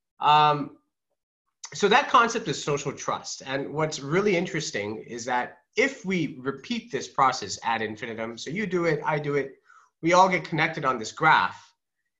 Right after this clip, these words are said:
you can essentially recreate what a traditional financial system does. We're able to figure out how I can take this money that's deposited in your wallet, right? Distribute that in small amounts, um,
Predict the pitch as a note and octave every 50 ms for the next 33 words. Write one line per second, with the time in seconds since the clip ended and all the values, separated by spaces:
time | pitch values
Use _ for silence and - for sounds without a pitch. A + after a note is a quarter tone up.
0 | _ _ E3+ G3 G#3 - - - - G#3 G3 - - - C#4 - - - F3+ C#3
1 | A#2 A#2+ B2+ B2+ - - C#3 C3 B2 B2 B2 B2 A#2 A2+ A2+ - - - B2 A#2+
2 | A2+ - A#2+ G#2 G2+ - A2 G#2 G2+ F#2+ G2+ - G#2 G2+ - - F#2+ - - F2+
3 | E2 E2+ A2+ G#2+ - - - - - - _ - G#2 C3 C#3+ D3 C#3 B2 D3 C#3
4 | C3+ C#3 C3+ C3+ B2+ - C#3 C3 C3+ B2+ B2 B2 B2 - - _ _ _ _ _
5 | _ _ _ _ _ _ _ _ _ - - - F#3 F#3 G#3 A3 G#3 F3 F#3 G#3
6 | - D3 C#3 C#3 D3 D3 C3 - - E3 D#3+ D#3+ D#3+ D#3+ - - D3 C#3+ - C3+
7 | C3 C#3+ D3+ A#2+ F#2 F2 G2 C3 E3 D#3+ - A2 A2 - - - A2+ - - B2
8 | B2+ C3 B2+ B2+ B2 B2 B2 - - A#2 B2+ C#3+ C#3+ B2 F2 D2+ D#2 F2 A#2+ -
9 | - _ - G2+ A2 B2+ - - _ _ - - _ _ _ _ - C3+ - -
10 | G#3 A3+ - - B3 F3+ F3+ E3 D#3 - C#3 A2+ A2+ - F#3+ - - _ _ _
11 | _ _ - C3 C3 B2+ - - - D#3 D3+ D3+ E3+ E3+ E3 D3+ A#2+ A#2 A#2 B2+
12 | D#3+ D#3+ - - - - _ _ _ _ - A2+ A2+ A2+ A2+ A2+ A2+ A2 G#2+ G#2
13 | G#2 -